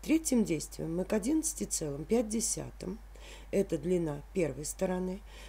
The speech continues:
прибавим двенадцать целых одну десятую сантиметра, это длина второй стороны, а затем прибавим десять целых шесть десятых сантиметра, это длина третьей стороны.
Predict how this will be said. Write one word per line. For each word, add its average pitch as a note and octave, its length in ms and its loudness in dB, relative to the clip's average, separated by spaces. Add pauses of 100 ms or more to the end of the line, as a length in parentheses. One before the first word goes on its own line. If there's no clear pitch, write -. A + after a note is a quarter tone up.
(120)
прибавим C4 480 2
двенадцать A#3+ 600 2
целых A3 280 2
одну G#3 300 2
десятую E3+ 580 -2
сантиметра, F#3 840 -2 (400)
это G3+ 200 4
длина F#3 360 4
второй E3 400 -2
стороны, F#3 540 -2 (340)
а F#3 100 2
затем G3 340 4
прибавим F3+ 500 2
десять E3 360 -2
целых D3 320 -4
шесть - 320 -2
десятых A3+ 500 -2
сантиметра, A3+ 760 -2 (440)
это B3+ 240 0
длина F3 380 0
третьей - 400 -6
стороны. C2+ 520 -6